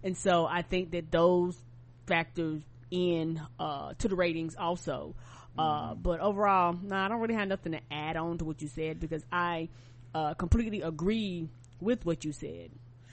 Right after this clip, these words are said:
Speaker 2: Yeah, it's gone way past, um, all this shit is a distraction from the games is trash. That's like,
Speaker 1: Correct.
Speaker 2: that's the thing. When the games were good, nobody needed to take the time to do all this
Speaker 1: And
Speaker 2: shit.
Speaker 1: nobody cared.
Speaker 2: But between, like, these rule changes, the lack of quality,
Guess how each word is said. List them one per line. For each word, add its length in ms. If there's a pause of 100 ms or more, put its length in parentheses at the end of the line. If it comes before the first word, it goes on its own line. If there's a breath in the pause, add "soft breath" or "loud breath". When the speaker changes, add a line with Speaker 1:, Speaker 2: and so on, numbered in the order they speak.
(200 soft breath)
Speaker 2:
Yeah, 220
it's 80
gone 400
way 240
past, 680
um, 580 (1120 soft breath)
all 180
this 180
shit 100
is 120
a 80
distraction 440
from 140
the 80
games 340
is 100
trash. 600
That's 260
like, 220
Speaker 1:
Correct. 280 (280 loud breath)
Speaker 2:
that's 180
the 80
thing. 460
When 180
the 100
games 380
were 120
good, 460
nobody 420
needed 300
to 60
take 200
the 60
time 260
to 40
do 100
all 140
this 120
Speaker 1:
And 40
Speaker 2:
shit. 100
Speaker 1:
nobody 300
cared. 380
Speaker 2:
But 100
between, 460
like, 180
these 200
rule 300
changes, 720
the 80
lack 300
of 80
quality, 720